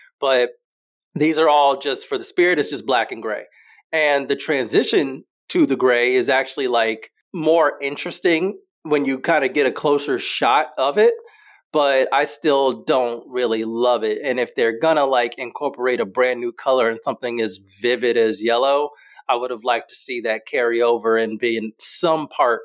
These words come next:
of the home kit, whether it's around the collar, around the sleeves, even some stitching or something in that bright yellow that they got on the aways.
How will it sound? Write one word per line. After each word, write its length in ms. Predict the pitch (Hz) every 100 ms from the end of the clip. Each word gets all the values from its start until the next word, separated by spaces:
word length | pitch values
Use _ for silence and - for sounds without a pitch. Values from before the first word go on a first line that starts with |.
| 131
of 340 | 113 113 - -
the 80 | 110
home 260 | 120 107 107
kit, 240 | 110 101
whether 260 | 110 110 113
it's 340 | 110 - - - _ _ _ -
around 240 | 120 117
the 80 | 127
collar, 440 | - 175 147 123
around 220 | 113 123
the 60 | 123
sleeves, 520 | - 185 160 131 113
even 280 | 160 185 180
some 160 | - 147
stitching 500 | - 185 175 151 131
or 80 |
something 380 | 123 143 135 131
in 100 | 120
that 220 | 120 113 101
bright 220 | 120 117
yellow 260 | 160 185
that 160 | 139 127
they 140 | 123
got 240 | 120 123 117
on 140 | 113
the 60 | 110
aways. 580 | 113 147 147 123 120